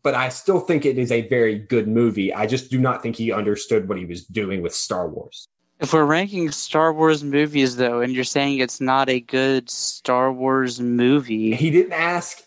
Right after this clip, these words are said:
Speaker 1: if it was, he asked to rank all live-action Star Wars films from worst to best. I'm choosing to rank them as films.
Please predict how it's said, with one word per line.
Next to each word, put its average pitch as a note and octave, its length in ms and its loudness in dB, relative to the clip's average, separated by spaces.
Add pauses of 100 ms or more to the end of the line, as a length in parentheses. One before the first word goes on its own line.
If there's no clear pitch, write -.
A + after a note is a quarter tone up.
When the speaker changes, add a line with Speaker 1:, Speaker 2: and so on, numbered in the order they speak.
Speaker 1:
if D#3 240 2
it C#3+ 120 -2
was, C3+ 400 0
he D#3 360 2
asked D3+ 320 -2
to D#3+ 100 -2
rank C#3+ 300 0
all C3+ 240 4
live-action C3+ 580 0
Star B2+ 240 2
Wars B2 240 0
films A#2 300 0
from A2 220 -6
worst G#2+ 300 -2
to - 60 -12
best. F#2+ 320 -4
I'm B2+ 200 -2
choosing C#3+ 360 0
to B2 60 2
rank A2+ 260 -2
them G#2+ 160 -4
as A2 300 -6
films. - 640 -6